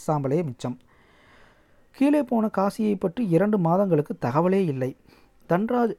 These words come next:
எழுதித்தான் பின்னாடி விவரம் தெரிந்தது. காசி பழையபடி ஆரம்பித்து விட்டிருக்கிறான். கண்ட கண்ட தூக்க மாத்திரைகள்,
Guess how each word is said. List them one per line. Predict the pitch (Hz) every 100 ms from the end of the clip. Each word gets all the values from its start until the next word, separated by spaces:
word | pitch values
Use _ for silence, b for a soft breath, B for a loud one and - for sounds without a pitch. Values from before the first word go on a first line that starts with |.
| _
எழுதித்தான் | 165 180 185 151 185 170 123 - _ _ _ -
பின்னாடி | 202 196 175
விவரம் | 175 139 135 156
தெரிந்தது. | 151 120 117 113 127 _ b b b b b
காசி | - 240 262 254
பழையபடி | 180 196 196 180 202
ஆரம்பித்து | - 139 156 156 139 135
விட்டிருக்கிறான். | 123 120 117 120 160 _ _ b b b
கண்ட | 185 226 247
கண்ட | 220 214 220
தூக்க | - 180 175
மாத்திரைகள், | 156 147 147 143 151 170